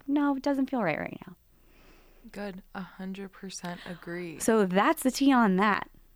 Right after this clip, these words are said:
Speaker 1: I wanna hear yours.
Speaker 2: Okay. I can't tell if mine is attacking me today.
Speaker 1: <laughs>
Speaker 2: Um, well, the light bulb says, "Pay attention to how you communicate." And then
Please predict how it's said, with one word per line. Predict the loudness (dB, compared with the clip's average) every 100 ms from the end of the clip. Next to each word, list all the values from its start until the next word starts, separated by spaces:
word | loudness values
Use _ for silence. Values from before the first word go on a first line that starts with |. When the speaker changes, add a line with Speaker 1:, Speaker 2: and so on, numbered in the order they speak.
| -18 -18 -6 2
Speaker 1:
I | 6
wanna | 8
hear | 8 6
yours. | 4 2 0 -4 -10 -16 -18 -20 -20 -20 -20 -20 -20 -16 -16
Speaker 2:
Okay. | -14 -16 -14 -12 -12 -12
I | -12
can't | -12 -16 -16 -12
tell | -10 -8
if | -8
mine | -8 -8 -8
is | -8
attacking | -10 -10 -10 -10 -10 -8
me | -8
today. | -10 -10 -10 -10 -8
Speaker 1:
<laughs> | -10 -10 -6 -6 -4 -2
Speaker 2:
Um, | 0 0 -4 -8 -8
well, | -4 0
the | 0
light | 0 -2 -2 0
bulb | 0 -2
says, | -4 -2 -2 -4 -8
"Pay | -10 -6
attention | -6 -6 -6 -6 -6
to | -6
how | -4
you | -6 -8 -12
communicate." | -10 -6 -6 -6 -8 -10 -10 -14 _ -20 -20 -20 -20 -14 -6
And | -4 -2
then | -2 -2 -2 -4 -6